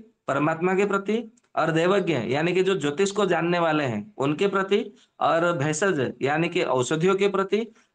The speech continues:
और भेष-, ये, अ, देवज्ञ भेषज यानी कि वैद्य के प्रति और गुरु के प्रति और ब्राह्मण के प्रति आपके मन में जैसी भावना रहेगी आपको वैसा ही फल मिलेगा।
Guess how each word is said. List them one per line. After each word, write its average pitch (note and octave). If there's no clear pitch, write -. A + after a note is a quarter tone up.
और E3+
भेष-, D#3
ये, F3+
अ, D#3+
देवज्ञ D#3+
भेषज C3+
यानी E3+
कि G3+
वैद्य E3
के G3
प्रति G3+
और F#3
गुरु E3+
के G3
प्रति E3
और F3
ब्राह्मण D#3
के F3
प्रति C3
आपके D#3+
मन G3
में G3
जैसी D3+
भावना F3+
रहेगी E3+
आपको D3+
वैसा D#3
ही E3+
फल F3+
मिलेगा। A2+